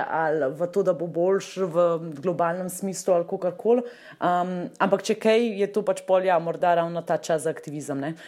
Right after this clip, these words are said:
<laughs> Glih zato, da bi pač, ja, potem imel vero in upanje v to, da, da ne bo samo te boljše, ampak pač mogoče tudi družbeno boljše. Torej, ja, Zala, ogromna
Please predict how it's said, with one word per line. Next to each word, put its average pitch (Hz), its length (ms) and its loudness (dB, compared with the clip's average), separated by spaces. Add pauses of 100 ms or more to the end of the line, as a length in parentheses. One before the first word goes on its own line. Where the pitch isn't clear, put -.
(120)
<laughs> 170 260 0
Glih 202 180 0
zato, 185 320 0
da 151 120 0
bi 151 120 -8
pač, 151 320 -2
ja, 151 140 2
potem 147 340 -8
imel 147 240 -4
vero 135 380 0
in 139 140 -4
upanje 135 300 -6
v 127 60 -6
to, 147 140 -6
da, 139 220 0 (380)
da 190 160 6
ne 180 100 -2
bo 196 120 0
samo 202 220 -4
te 185 160 4
boljše, 185 380 -2
ampak 160 220 -2
pač 147 220 -2
mogoče 143 340 -4
tudi 135 160 -8
družbeno 139 380 -8
boljše. 135 440 -10 (720)
Torej, 254 220 8
ja, 240 240 6
Zala, 220 580 4 (220)
ogromna 220 1000 4